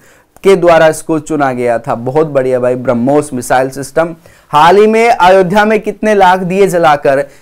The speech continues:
Guinness World Record बनाया गया? Question number सैंतालीस, बाईस लाख, बीस लाख, पच्चीस लाख या फिर तीस लाख, तो ध्यान रखेंगे बाईस लाख दिए जलाकर ये record वहां पर कायम किया गया है।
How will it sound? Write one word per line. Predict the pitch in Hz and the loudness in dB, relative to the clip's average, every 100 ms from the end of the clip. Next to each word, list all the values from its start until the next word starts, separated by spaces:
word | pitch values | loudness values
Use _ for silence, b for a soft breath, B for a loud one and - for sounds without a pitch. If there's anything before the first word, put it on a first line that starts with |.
| b | b
Guinness | 143 185 220 214 | -4 0 0 0
World | 180 185 196 | 2 2 2
Record | 160 160 185 185 | -2 -2 0 2
बनाया | 165 156 143 | 2 2 2
गया? | 143 135 123 123 b b b | 0 0 0 -2 b b b
Question | 170 175 220 | -2 0 0
number | 208 185 180 | 0 0 0
सैंतालीस, | 190 160 - 160 170 165 147 - b b b | 0 -2 2 2 2 0 -4 -10 b b b
बाईस | 147 165 190 208 | 0 4 4 2
लाख, | 196 185 185 | 0 2 0
बीस | 151 180 196 190 | -2 -4 -4 0
लाख, | 180 180 - | 0 0 -2
पच्चीस | 175 175 180 190 | -4 -4 -8 2
लाख | 180 175 | 2 4
या | 185 | 0
फिर | 170 165 | -2 -8
तीस | - 190 202 | -8 -8 -4
लाख, | 185 170 170 - | 2 2 0 -4
तो | 170 | -8
ध्यान | 160 170 190 | -2 -2 -2
रखेंगे | 180 180 185 | -4 -6 -6
बाईस | 156 139 156 190 185 | -2 2 2 2 0
लाख | 170 165 | 0 0
दिए | 147 165 170 | -4 -4 -2
जलाकर | 151 139 123 131 131 b b b | 0 -2 -2 -4 -6 b b b
ये | 170 180 | 0 0
record | 160 - 185 208 | 0 -2 2 2
वहां | 202 165 151 | 2 0 0
पर | 170 165 | -2 -2
कायम | 151 143 165 170 | 0 2 2 0
किया | 165 143 117 | -2 -2 -2
गया | 110 110 110 | -2 -6 -4
है। | 120 80 | -6 -8